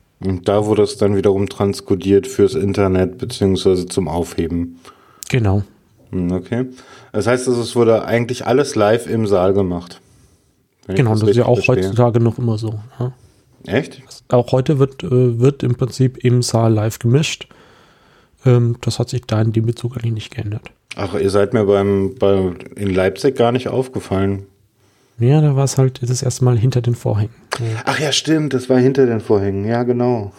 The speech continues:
Speaker 1: <laughs> Das war ja gut versteckt in dem Fall.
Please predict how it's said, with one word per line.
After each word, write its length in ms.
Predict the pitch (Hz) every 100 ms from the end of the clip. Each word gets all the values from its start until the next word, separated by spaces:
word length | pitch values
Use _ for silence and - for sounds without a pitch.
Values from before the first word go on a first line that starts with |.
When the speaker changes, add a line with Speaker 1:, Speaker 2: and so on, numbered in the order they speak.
| -
Speaker 1:
<laughs> 240 | 131 131 131 - 139 - _
Das 140 | - 117
war 120 | 117
ja 240 | 117 113 - - - - - - - _ _ - -
gut 220 | 131 156
versteckt 560 | 151 131 - 127 127
in 160 | 107 101
dem 180 | 98 95
Fall. 420 | 107 95 98